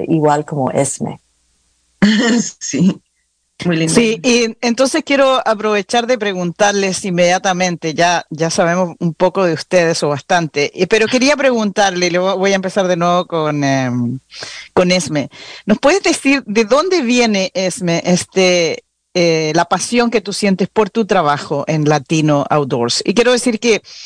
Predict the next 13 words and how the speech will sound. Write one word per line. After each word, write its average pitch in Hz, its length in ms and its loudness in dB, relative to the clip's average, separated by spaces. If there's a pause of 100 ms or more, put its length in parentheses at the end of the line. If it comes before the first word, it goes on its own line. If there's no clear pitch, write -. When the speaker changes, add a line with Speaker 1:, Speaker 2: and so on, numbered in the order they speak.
(260)
Speaker 3:
el 214 220 4
Latino 262 500 0
Outdoors 220 480 -2 (100)
es 202 200 -2
una 226 120 4
organización 196 480 0
a 190 80 2
nivel 180 240 2
nacional 170 540 2
en 147 80 -2
los 151 100 -4
Estados 165 320 0
Unidos 226 440 2